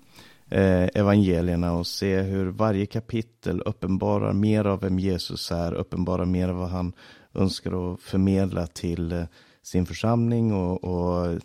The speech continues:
förmedla till, till oss i vår tid. Det här frälsningsbudskapet och budskapet om att leva ett nytt liv i honom. Och vi ska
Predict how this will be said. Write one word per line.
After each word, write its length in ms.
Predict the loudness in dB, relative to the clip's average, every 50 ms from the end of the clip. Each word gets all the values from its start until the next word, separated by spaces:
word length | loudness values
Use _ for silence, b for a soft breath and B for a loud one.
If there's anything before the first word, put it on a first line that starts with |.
| _
förmedla 480 | -6 -4 -2 0 0 -2 -2 -2 -4 -6
till, 360 | -6 -8 -8 -6 -6 -8 -8
till 220 | -8 -8 -6 -4
oss 300 | -4 -4 -4 -6 -6 -6
i 40 | -6
vår 240 | -4 -4 -4 -4 -4
tid. 420 | -4 -4 -4 -2 -2 -2 -4 -6 b b b b b b b _
Det 60 | -10
här 60 | -10
frälsningsbudskapet 1900 | -10 -8 -4 -2 -2 -2 -2 -4 -8 -8 -4 -2 -2 -2 -2 -2 -4 -6 -8 -8 -8 -8 -6 -4 -6 -6 -6 -8 -4 -2 0 0 0 0 -4 -6 -10 -8 -8
och 60 | -6
budskapet 640 | -4 -4 -4 -4 -4 -6 -6 -6 -6 -6 -6 -8 -8
om 120 | -6 -6
att 140 | -6 -6 -6
leva 560 | -6 -4 -2 -2 -2 -2 -4 -4 -4 -4 -4 -6
ett 220 | -10 -14 -12 -8 -4
nytt 440 | -2 -2 -2 -2 -4 _ _ -12 -8
liv 520 | -4 -2 -2 0 0 -2 -2 -4 -6 -8 -8
i 180 | -6 -6 -4
honom. 680 | -4 -2 0 0 2 2 2 2 2 2 2 0 -4 -6 B B B B B B B B B B B B _
Och 140 | -2 0 2
vi 60 | 2
ska 220 | 2 2 0 2